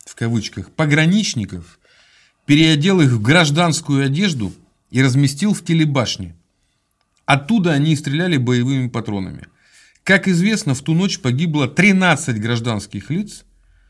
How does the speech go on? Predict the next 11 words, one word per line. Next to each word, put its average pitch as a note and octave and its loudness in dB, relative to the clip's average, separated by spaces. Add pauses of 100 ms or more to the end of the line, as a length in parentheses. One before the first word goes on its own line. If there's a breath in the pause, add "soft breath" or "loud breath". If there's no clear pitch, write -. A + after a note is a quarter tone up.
(180)
а C3 2
по E3 0
его D#3+ 4
заявлению B2 0
в F#2+ -6
морг D#3+ -2
привезли B2+ -2
не C3+ 0
тринадцать, C#3 -2
а A#2 -4
восемнадцать A#2+ -6